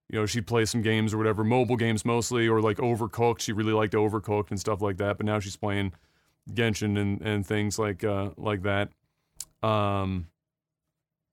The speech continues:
and she, you know, she gets everything that we do. She, she,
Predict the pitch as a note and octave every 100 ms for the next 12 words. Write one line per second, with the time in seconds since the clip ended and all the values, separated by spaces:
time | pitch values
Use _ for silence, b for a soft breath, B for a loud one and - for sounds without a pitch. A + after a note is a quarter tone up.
0 | - D3 C#3 F3+ F#3 E3 E3 D#3 C#3+ -
1 | G#3 A#2+ E3 - - D3+ D3 C#3+ C3+ C3
2 | D#3 D3 F3 F3+ B2+ A#2 A2+ A#2+ A#2+ A2+